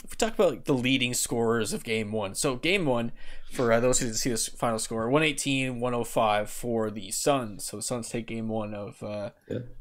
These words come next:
Speaker 1: of the finals, which is kinda wild. The leading scorer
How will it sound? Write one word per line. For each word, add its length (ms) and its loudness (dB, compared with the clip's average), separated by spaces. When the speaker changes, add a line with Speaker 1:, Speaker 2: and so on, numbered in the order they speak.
Speaker 1:
of 140 -8
the 60 -12
finals, 380 -2
which 160 -2
is 80 -2
kinda 200 0
wild. 480 2
The 100 2
leading 420 2
scorer 600 6